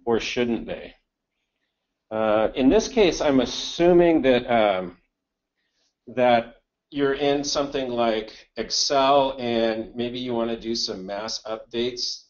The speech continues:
uh, or, or sync the contacts from Outlook, uh, into Salesforce.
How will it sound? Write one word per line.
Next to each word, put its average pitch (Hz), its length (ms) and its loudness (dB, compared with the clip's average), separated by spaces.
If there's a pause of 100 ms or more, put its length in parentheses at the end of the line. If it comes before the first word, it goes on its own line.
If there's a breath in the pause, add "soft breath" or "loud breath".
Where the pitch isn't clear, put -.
(120)
uh, 98 300 -6
or, 101 340 -10
or 101 200 -10
sync 110 280 -8
the 110 80 -14
contacts 110 800 -8
from 113 380 -2 (480 soft breath)
Outlook, 113 600 -2 (140)
uh, 98 300 -4 (100)
into 110 240 -8
Salesforce. 107 1000 -6